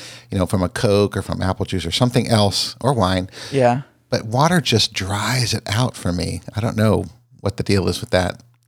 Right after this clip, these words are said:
Speaker 1: I know people are gonna laugh and say, "What? It's water. <laughs> Water's supposed to make you,"
Speaker 2: Actually,
Speaker 1: you know.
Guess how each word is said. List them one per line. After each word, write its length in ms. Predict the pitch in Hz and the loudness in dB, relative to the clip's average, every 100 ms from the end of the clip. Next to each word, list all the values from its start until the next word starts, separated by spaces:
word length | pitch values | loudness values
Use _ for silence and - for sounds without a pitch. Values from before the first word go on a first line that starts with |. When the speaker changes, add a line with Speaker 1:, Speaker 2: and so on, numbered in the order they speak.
| - | -4
Speaker 1:
I 100 | 123 | 0
know 140 | 123 | 0
people 180 | - 127 | 0 0
are 40 | |
gonna 140 | 117 104 | 2 2
laugh 220 | 101 101 | 2 0
and 80 | 90 | 0
say, 80 | 110 | 0
"What? 500 | 175 254 - - - _ _ | 2 2 0 -6 -18 _ _
It's 220 | 156 - - | -2 -2 2
water. 340 | 262 180 107 | 2 4 2
<laughs> 20 | 101 | 2
Water's 340 | 139 180 - | 0 2 0
supposed 240 | - 175 | 0 -2
to 100 | 185 156 | -2 0
make 200 | 180 - | 0 2
you," 80 | 175 | 0
Speaker 2:
Actually, 300 | - 196 165 - _ _ _ _ - | 2 2 2 -2 _ _ _ _ -14
Speaker 1:
you 60 | |
know. 60 | - | -12